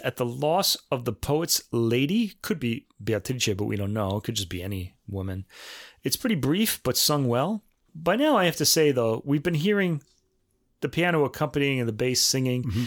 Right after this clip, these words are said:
Speaker 1: and we've pretty much heard the bass's entire technique, and he's getting a bit wearing by now, 'cause he's not really showing any sort of, um, you know, extra technique or depth that we haven't already heard. The recording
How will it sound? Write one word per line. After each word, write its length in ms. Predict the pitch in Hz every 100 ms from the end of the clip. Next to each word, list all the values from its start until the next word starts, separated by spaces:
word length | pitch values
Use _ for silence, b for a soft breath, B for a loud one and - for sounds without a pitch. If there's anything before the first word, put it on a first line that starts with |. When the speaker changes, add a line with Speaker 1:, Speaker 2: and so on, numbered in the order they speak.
| B
Speaker 1:
and 100 | 147
we've 140 | 165 185
pretty 160 | 269
much 200 | 214 190
heard 180 | - 156
the 60 | 120
bass's 380 | 127 127 117 107
entire 380 | 101 123 123
technique, 600 | 113 110 - 127 135 - - B B -
and 80 | 120
he's 140 | 131
getting 220 | 185 190
a 60 | 127
bit 160 | 120 62
wearing 500 | 104 104 104 98 95 _ _ 110
by 180 | 104
now, 380 | 101 98 98 95 _ - - -
'cause 140 | 123
he's 120 | 143
not 120 | 180 185
really 160 | 143
showing 420 | 120 - 123 120 117
any 300 | 110 104 95 _ _ _ _ _ -
sort 240 | - 117
of, 160 | 107 107
um, 340 | 101 98 95 - _ _ _ _ -
you 180 | 147 135
know, 60 |
extra 480 | - 123 - 123 104 - _
technique 400 | - 120 127 113
or 60 | 104
depth 340 | 95 110 - -
that 120 | 101
we 100 | 107
haven't 200 | 113 107
already 240 | 104 104
heard. 340 | 101 147 98 92 B B B B B B B _
The 80 | 143
recording 640 | 151 - 240 185 151 151